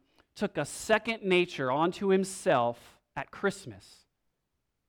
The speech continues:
and took up residence in the womb of a virgin girl so that he might die on Good Friday, raise from the dead on the Lord's day,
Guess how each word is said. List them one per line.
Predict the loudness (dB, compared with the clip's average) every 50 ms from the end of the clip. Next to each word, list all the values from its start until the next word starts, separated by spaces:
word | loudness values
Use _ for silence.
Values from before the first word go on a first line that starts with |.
| _ _ _ _ _ _ _ _ _ -20
and | -18 -12
took | -8 -6 -2 -2
up | -2 -2
residence | -2 0 4 4 4 4 4 0 -4 -4 -4 -6 -6
in | -4 -4
the | -4
womb | -2 -2 0 0 2 4 4
of | 4 4
a | 4 2
virgin | 2 2 4 4 4 2 2 -2 -2
girl | -2 -4 -6 -8 -10 -12 -16 _ _ _ _ _ _ _ _ _ _ _ _ _ _ _ _ _ _ _ _ _ _ _ _ -20 -20 -16
so | -6 2 4 4
that | 6 6 2 2 0 -8 -8
he | 0 4 6 6
might | 6 6 6 4 2 0 2
die | 4 6 6 8 8 6 6 6 6 4 4 4 2 0 -2 -6 _ _ _ _ _ 4
on | 6 6 6 6
Good | 4 2 0
Friday, | 2 2 4 6 6 6 4 2 -2 -6 -6 -6 -4 -2 -4 -4 -6 _ _ _ _ _ _ _ _ _ _ _ _ _ _ _ _ _ _ _ _ _ _ _ _ _ _ _ _ _ _ _
raise | 4 8 10 10 12 10 8 4 2 0 -6 -10 -2
from | 2 4 4 4
the | 4 2
dead | 4 8 10 10 10 10 10 8 8 6 4 2 -2 -8 -10 _ _ _ _ _ _ _ _ _ _ _ _ _ _ _ _ _ _ _ _ 4
on | 6 6 6
the | 4
Lord's | 2 4 6 6 6 6 4 0 -6
day, | -8 -8 -8 -8 -12 -16 -16 -16 -16 -16